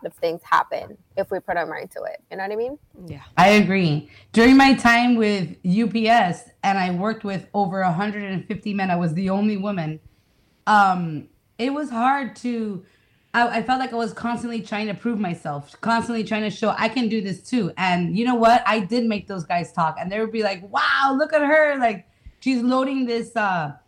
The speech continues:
Speaker 3: this container. She's stuck in the plane, like, in the middle, like, doing it like it's not a big deal." And I was able to move up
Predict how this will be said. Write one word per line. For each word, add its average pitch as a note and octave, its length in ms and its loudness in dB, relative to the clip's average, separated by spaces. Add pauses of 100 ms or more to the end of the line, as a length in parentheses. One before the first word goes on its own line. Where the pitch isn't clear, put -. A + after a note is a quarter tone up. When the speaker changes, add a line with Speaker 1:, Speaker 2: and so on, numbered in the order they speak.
(180)
Speaker 3:
this B3+ 160 -2
container. A#3 800 -2
She's - 280 -6
stuck - 360 -2
in C4+ 160 2
the C4 100 0
plane, C4 360 -2
like, G#3 200 -2
in A#3+ 140 0
the B3 80 4
middle, B3+ 320 2
like, G3+ 300 -2 (300)
doing C4 260 2
it C4 80 0
like A3 180 2
it's A3 200 -6
not A3+ 200 2
a A#3 60 0
big G#3 240 -4
deal." G#3 400 -4 (360)
And A3 140 0
I G#3+ 60 2
was G#3 180 2
able A3 260 0
to A#3 120 0
move G#3+ 280 4
up - 360 0